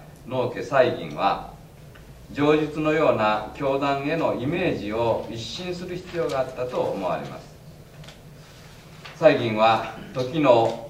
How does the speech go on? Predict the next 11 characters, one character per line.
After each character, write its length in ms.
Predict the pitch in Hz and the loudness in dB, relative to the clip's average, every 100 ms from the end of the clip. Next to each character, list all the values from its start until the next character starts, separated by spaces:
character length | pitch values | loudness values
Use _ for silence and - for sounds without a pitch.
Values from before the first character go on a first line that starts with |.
| - | -4
応 720 | 120 147 151 147 143 127 - | 0 2 2 2 2 0 -4
募、 80 | - | 0
世 120 | 160 | 2
法 240 | 170 165 170 | 4 4 2
に 360 | 120 123 - - - | -2 -6 -10 -14 -8
従 320 | 139 151 156 | -2 -2 -2
順 320 | 160 156 151 | -4 -6 0
な 360 | 156 156 - - - - - - | 2 2 0 -10 -18 -20 -16 -6
本 200 | 156 170 | -4 0
願 260 | 170 170 | 2 2
寺 260 | 165 160 | 0 -6